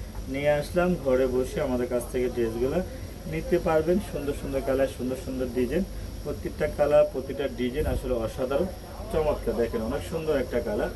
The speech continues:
একদম খুব সুন্দর কাটওয়ার্ক করা থাকবে। তো ভালো মানের এই ড্রেসগুলো আপনারা চাইলে আমাদের শোরুমে এসেও নিতে পারবেন, অনলাইন থেকেও নিতে পারবেন। সারা বাংলাদেশ cash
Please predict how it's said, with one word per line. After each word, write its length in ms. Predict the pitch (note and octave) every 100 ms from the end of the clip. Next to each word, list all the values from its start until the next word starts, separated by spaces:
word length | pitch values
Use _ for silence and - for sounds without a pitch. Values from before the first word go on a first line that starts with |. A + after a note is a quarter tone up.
| A#2
একদম 240 | A2 B2 -
খুব 100 | D#3 -
সুন্দর 360 | D3+ D3+ E3 E3
কাটওয়ার্ক 420 | B2 A#2 E3+ B2 -
করা 180 | D#3 E3+
থাকবে। 320 | E3+ D#3+ F#3 G3+ - - - E3
তো 60 | D3
ভালো 220 | D3+ D#3
মানের 300 | E3 D#3+ D#3 C#3+
এই 100 | B2+
ড্রেসগুলো 480 | B2 C3 C3 C#3+ F3 - - - B2
আপনারা 280 | A#2 C3 -
চাইলে 200 | D3+ D#3
আমাদের 220 | D3 C#3+ -
শোরুমে 380 | D#3 D#3 D#3 D#3
এসেও 240 | D3+ D#3+ D#3+
নিতে 260 | D#3 -
পারবেন, 300 | E3 E3 G#3+ G#3+ -
অনলাইন 340 | B2+ B2+ C3 B2+
থেকেও 220 | B2 B2+
নিতে 220 | A#2+ A2
পারবেন। 240 | B2+ C3 F#3 C#3
সারা 180 | B2
বাংলাদেশ 440 | A#2 A#2 C3 F3+ G3+ -
cash 220 | B2 A#2+